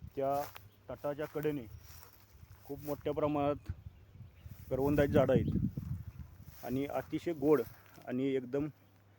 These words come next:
ताजा करवंद आहे हा. हम्म. खूप गोड आहे मित्रांनो. हा पन्हाळा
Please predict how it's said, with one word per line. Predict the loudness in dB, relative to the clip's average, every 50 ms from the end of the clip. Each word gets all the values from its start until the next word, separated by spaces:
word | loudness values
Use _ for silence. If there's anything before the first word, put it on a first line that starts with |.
| -20 -20 -20 -20 -20 _ -20 _ -20 _ _ _ -20 _ -6 -2
ताजा | 0 0 2 2 2 2 2 -2 -6 -18 -20 -20 -20 -20 -20 -20 -20 _ -20 -20 -20 _ _ -4
करवंद | -2 0 2 4 4 6 8
आहे | 8 8 8 6
हा. | 4 2 0 -4 _ -20 -20 -20 -20 _ -20 -20 -20 _ _ -20 -20 _ -20 -20 -20 -20 -20 -20 -20 -20 -20 -20 -20 -20 -20 -20 -20 -20 -20 -20 -20 -20 -20 -20 -20 -14 -10
हम्म. | -8 -8 -8 -8 -10 -14 -18 -20 -18 -16 -16 -16 -14 -16 -16 -14 -14 -14 -14 -14 -16 -16 -16 -18 -20 -20 -20 -20 -18 -18 -14 -14 -12 -12 -10 -8 -8 -10 -10 -8 -2 0 0 0 0 -4 -6 -6 -8 -8 -4 -2 -2 0 0 -2 -2 -4 -4 -4 -6 -4 -2 0 0 0 2
खूप | 2 0 2 4 4
गोड | 6 8 8
आहे | 8 8 6 4 0 -2 -8 -12 -14 -14 -18 -18 -16 -14 -12 -12 -12 -14 -12 -8 -8 -6 -6 -8 -12 -14 -12 -8
मित्रांनो. | -8 -4 0 2 4 4 4 6 4 4 4 2 0 -6 -20 -16 -16 -14 -12 -6 -6 -6 -6 -6 -20 -20 -20 -20 -20 -20 -20 -20 -20 -20 -16 -10
हा | -6 -6 -6 0 0
पन्हाळा | 2 2 4 4 4 6 4 4